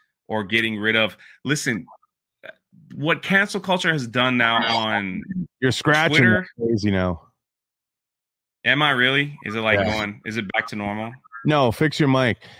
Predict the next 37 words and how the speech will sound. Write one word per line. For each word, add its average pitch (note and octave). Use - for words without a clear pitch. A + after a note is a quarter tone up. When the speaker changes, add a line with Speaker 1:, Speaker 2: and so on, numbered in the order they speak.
Speaker 2:
Yeah, A#3
no, A3+
I, F3+
I G#3
get G#3+
what E3
he's D3
saying. C#3+
Speaker 1:
Ah, -
Speaker 2:
I -
Speaker 1:
can't D3+
stand C#3
Speaker 2:
I A2
Speaker 1:
that F#2+
when F#2+
it's F#2
messing F#2+
up. G2
Speaker 2:
I, D3
I E3+
get A3
what F#3
he's D#3+
saying, C#3+
and, C3
and, C#3
and C#3
he's B2+
not E3
wrong. C#3+
But, C3
Diego, C#3+
I C3+
would C#3
say D3
this. C3
Um, A#2+